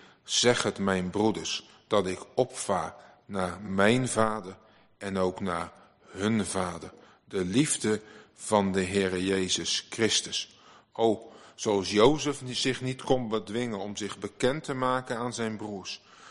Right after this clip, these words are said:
zo kan de Heere zich ook als het ware niet bedwingen, de Heere Jezus, om zijn liefde te betonen, ook nu voor zijn volk. Hij bidt voor hen. Hij is met gedachten van goede tierenheid over hen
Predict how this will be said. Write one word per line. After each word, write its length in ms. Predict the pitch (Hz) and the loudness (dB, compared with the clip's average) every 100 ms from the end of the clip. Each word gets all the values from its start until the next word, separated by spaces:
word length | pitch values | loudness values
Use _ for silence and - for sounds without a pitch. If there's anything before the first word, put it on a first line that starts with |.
| - - | -20 -4
zo 520 | 98 117 120 123 - - _ | 4 4 4 0 -8 -20 _
kan 220 | 113 110 | -6 -4
de 120 | 98 | -4
Heere 440 | 98 110 113 104 98 | -4 -4 -4 -4 -8
zich 260 | 107 98 | -8 -6
ook 200 | 107 104 | -6 -6
als 140 | 101 - | -8 -8
het 100 | 104 | -4
ware 380 | 101 98 92 | -2 -2 -6
niet 280 | 92 95 - - | -10 -12 -14 -10
bedwingen, 580 | 101 - 95 98 92 90 | -8 -8 -2 0 0 -2
de 100 | 92 | -2
Heere 300 | 98 95 95 | 0 0 2
Jezus, 500 | 95 92 85 82 - - - - | 2 0 -2 -6 -8 -14 -20 -18
om 200 | - 101 | -10 0
zijn 300 | 104 98 98 | 2 2 2
liefde 400 | 117 117 - 98 | 2 0 -2 0
te 140 | 101 | 0
betonen, 600 | 87 92 107 95 92 82 - - | -2 0 4 4 4 -4 -14 -10
ook 220 | 95 101 | -6 -4
nu 220 | 104 101 | 0 -2
voor 260 | 95 98 92 | 0 -2 0
zijn 240 | 98 92 | -2 -2
volk. 440 | 87 101 87 82 - _ _ _ _ | -4 -4 -4 -6 -16 _ _ _ _
Hij 520 | - 107 131 131 90 | -2 4 6 4 2
bidt 260 | 120 123 - | 4 4 2
voor 280 | - 92 | -4 -4
hen. 220 | 95 85 - _ _ _ _ | -4 -8 -12 _ _ _ _
Hij 380 | - 113 147 131 | 0 4 4 4
is 260 | 117 127 | -4 -6
met 220 | 123 110 - | -4 -4 -4
gedachten 720 | - 95 107 104 - - 87 - - _ | -8 0 2 2 -4 -10 -12 -16 -20 _
van 300 | - 101 95 | -8 -6 -6
goede 440 | - 104 92 87 | -4 -4 -2 -6
tierenheid 720 | - 117 110 95 92 87 87 - - - _ | -2 0 0 0 -2 -4 -6 -14 -20 -20 _
over 420 | - 107 98 98 87 | -2 0 2 0 0
hen 280 | 95 92 | -4 -6